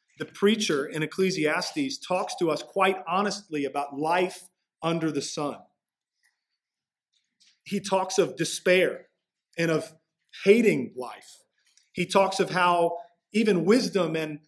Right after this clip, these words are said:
knowledge just end up stressing us out and making us feel sorrowful. He talks of how the wise and the fool both have the same fate ultimately, that is, they both die.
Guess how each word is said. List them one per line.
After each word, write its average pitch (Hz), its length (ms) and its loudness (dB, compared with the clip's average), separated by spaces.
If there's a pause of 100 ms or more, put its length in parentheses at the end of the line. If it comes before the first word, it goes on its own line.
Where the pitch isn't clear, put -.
(160)
knowledge 175 920 2
just 190 200 4
end 208 140 6
up 208 100 2
stressing 196 540 0
us 175 160 -2
out 175 380 -4 (560)
and 160 120 -2
making 185 300 4
us 165 140 -2
feel 175 160 2
sorrowful. 165 680 0 (1600)
He 165 140 -14
talks 190 340 2
of 156 80 -2
how 180 180 2
the 175 120 2
wise 185 520 2
and 175 100 4
the 156 40 0
fool 208 380 4
both 170 260 2
have 165 240 -4
the 147 100 -8
same 185 400 0
fate 208 400 4
ultimately, 190 480 0
that 165 140 0
is, 165 80 -2
they 160 140 0
both 175 280 0
die. 170 300 -2